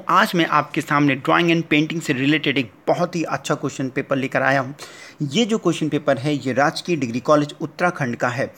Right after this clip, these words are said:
और ये अभी हाल ही में ये, अ, पेपर हुआ था, ठीक है। तो दोस्तों, जो वहाँ के जो असिस्टेंट प्रोफेसर हैं, उनके लिए ये एग्जाम लिया गया था, जो कि अभी हाल में ही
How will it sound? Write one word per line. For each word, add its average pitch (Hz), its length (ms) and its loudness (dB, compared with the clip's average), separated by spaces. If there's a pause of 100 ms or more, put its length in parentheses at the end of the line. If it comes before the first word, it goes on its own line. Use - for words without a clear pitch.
(220)
और 139 120 4
ये 151 140 2
अभी 151 180 2
हाल 143 320 4
ही 175 220 -2
में 147 260 -2 (400)
ये, 143 220 2
अ, 220 80 -6 (400)
पेपर 131 540 4
हुआ 127 280 4
था, 117 260 -4 (240)
ठीक 180 180 0
है। 202 180 2 (220)
तो 160 60 2
दोस्तों, 180 320 0
जो 185 260 -2
वहाँ 165 340 0
के 185 140 -6
जो 190 100 -2
असिस्टेंट 185 580 -6
प्रोफेसर 170 480 0
हैं, 127 240 -6 (320)
उनके 208 320 0
लिए 202 140 0
ये 165 300 0
एग्जाम 143 380 0 (380)
लिया 143 240 8
गया 131 200 4
था, - 260 -8 (100)
जो 135 100 -8
कि 185 140 -4
अभी 139 280 -2
हाल 131 280 2
में 131 120 0
ही 147 180 0